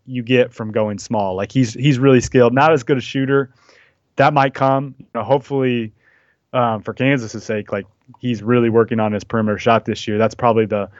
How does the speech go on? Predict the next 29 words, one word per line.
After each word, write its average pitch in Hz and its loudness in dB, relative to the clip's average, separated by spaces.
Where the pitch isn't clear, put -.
the 113 0
one 117 2
thing 113 2
that 104 -8
could 107 -10
take 110 -4
his 110 -4
game 107 -2
to 113 -8
the, 101 -4
to 143 6
another 117 4
level. 104 2
But 117 0
y-, 135 -10
he, 147 0
he 127 0
has 139 4
the 113 -2
ball 123 4
skills 117 -2
and 110 -8
stuff 117 -2
that 117 -10
you 110 -8
get 120 -4
from 110 -10
playing 113 -4
small, 117 0